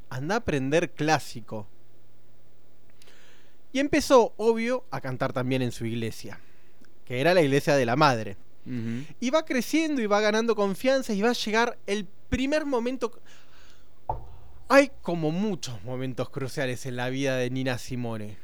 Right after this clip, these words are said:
Speaker 2: Sí.
Speaker 1: Está marcada por el dolor y por el
Speaker 2: Sí.
Speaker 1: sufrimiento.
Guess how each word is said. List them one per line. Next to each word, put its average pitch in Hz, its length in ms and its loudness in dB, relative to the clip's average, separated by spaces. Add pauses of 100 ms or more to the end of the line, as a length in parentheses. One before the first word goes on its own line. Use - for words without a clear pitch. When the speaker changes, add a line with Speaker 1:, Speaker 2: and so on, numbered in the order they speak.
Speaker 2:
Sí. - 520 -2
Speaker 1:
Está 196 280 0
marcada 190 580 0
por 127 160 -2
el 110 160 -4
dolor 131 340 0
y 143 80 0
por 107 160 -4
el 101 100 -8
Speaker 2:
Sí. - 80 -10
Speaker 1:
sufrimiento. 104 760 -6